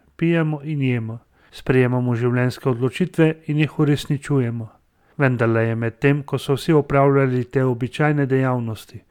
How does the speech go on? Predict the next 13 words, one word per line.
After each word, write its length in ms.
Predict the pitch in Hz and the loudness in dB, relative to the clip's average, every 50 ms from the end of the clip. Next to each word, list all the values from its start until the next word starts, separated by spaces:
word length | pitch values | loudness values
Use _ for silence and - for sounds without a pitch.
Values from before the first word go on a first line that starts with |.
| _ | _
samo 360 | - - - 180 180 202 190 196 | -8 -2 0 0 2 0 -2 -2
en 180 | - 156 151 139 | -2 0 0 0
človek, 580 | - - - - 135 120 110 113 107 - _ - | -2 -4 -2 0 0 0 0 -2 -6 -8 _ -8
Noe, 420 | 131 135 135 135 135 139 156 165 - _ | -2 0 2 2 2 0 -2 -4 -8 _
svoj 280 | - - - 185 185 185 | -12 -4 0 2 2 2
čas 380 | 185 - 185 185 175 - - - | 2 2 2 2 2 0 -2 -4
vlagal 460 | 147 147 151 160 156 147 156 147 143 | -2 0 0 0 0 0 0 0 0
v 80 | 139 | -2
izgradnjo 640 | 131 123 131 135 143 147 160 151 147 151 147 139 135 | -2 -4 -2 -2 0 0 0 0 -2 -2 0 0 0
orodja 380 | 135 143 156 156 139 151 147 | 0 0 0 -2 0 0 0
rešitve, 600 | 143 135 131 - - 143 123 - - - - 107 - _ _ _ - | 0 0 -2 -4 -4 -6 -6 -8 -10 -16 -16 -16 -16 _ _ _ -4
namenjenega 760 | 156 143 127 127 127 127 127 123 123 123 123 123 117 120 113 | -2 0 0 2 0 0 0 0 -2 -2 -2 -2 -2 -4 -4
temu, 460 | - - 151 147 147 160 165 156 | -2 0 2 2 2 2 0 -4